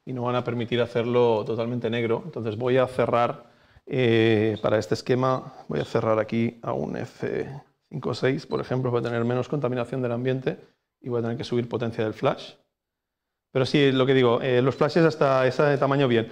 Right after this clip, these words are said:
Si metes un strip de metro ochenta, por ejemplo, empezarás a notar que las esquinas no, no les llega luz. Por lo demás, bien. Vale, entonces fijaros como aquí tengo un fondo prácticamente negro, ¿sí?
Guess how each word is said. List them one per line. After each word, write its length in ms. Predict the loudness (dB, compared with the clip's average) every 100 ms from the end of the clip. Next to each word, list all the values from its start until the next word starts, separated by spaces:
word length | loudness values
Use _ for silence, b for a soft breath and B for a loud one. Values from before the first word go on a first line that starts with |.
| B
Si 140 | B 0
metes 240 | 2 4
un 80 | 2
strip 280 | 2 2 4
de 100 | 4
metro 240 | 2 2
ochenta, 440 | 2 2 2 2 2
por 100 | 2
ejemplo, 320 | 0 0 0
empezarás 360 | 0 0 0
a 20 | 0
notar 220 | 2 2
que 60 |
las 140 | 0 -2
esquinas 360 | -6 -4 -2
no, 160 | 0 0
no 180 | 0 0
les 120 | 0
llega 200 | -2 -2
luz. 260 | -6 -10 -20 _ _ _ _ _ _ _
Por 140 | -8
lo 100 | -6
demás, 540 | -6 -6 -8 -10 -18 _
bien. 200 | -20 -20 -20 _ _ _ _ _ _ _ _ _
Vale, 140 | -8 -6
entonces 260 | -4 -2
fijaros 320 | -2 0 2 2
como 160 | 2
aquí 160 | 2 2
tengo 260 | 4 4
un 120 | 4 4
fondo 260 | 4 4
prácticamente 560 | 2 0 2 2 2 2
negro, 380 | 4 4 2 0
¿sí? 340 | -2 -2 -2